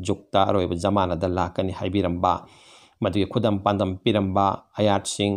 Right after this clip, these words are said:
ꯄꯔꯦꯡꯁꯤꯡ, ꯋꯥꯍꯩꯁꯤꯡ ꯃꯈꯣꯏꯅ ꯂꯣꯠꯁꯤꯟꯗꯨꯅ ꯊꯝꯈꯤꯕ, ꯑꯃꯁꯨꯡ ꯃꯈꯣꯏꯅ ꯃꯗꯨꯗ, ꯍꯥꯏꯕꯗꯤ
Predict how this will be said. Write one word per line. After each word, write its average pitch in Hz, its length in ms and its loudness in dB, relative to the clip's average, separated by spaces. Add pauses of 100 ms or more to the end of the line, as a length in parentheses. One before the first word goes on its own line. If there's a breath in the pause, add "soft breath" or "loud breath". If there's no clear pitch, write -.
(120)
ꯄꯔꯦꯡꯁꯤꯡ, 104 640 0
ꯋꯥꯍꯩꯁꯤꯡ 107 600 0
ꯃꯈꯣꯏꯅ 101 480 -2
ꯂꯣꯠꯁꯤꯟꯗꯨꯅ 95 520 -2
ꯊꯝꯈꯤꯕ, 90 520 -2 (520 loud breath)
ꯑꯃꯁꯨꯡ - 360 -2 (500 loud breath)
ꯃꯈꯣꯏꯅ 104 420 0
ꯃꯗꯨꯗ, 95 640 0
ꯍꯥꯏꯕꯗꯤ 92 420 -4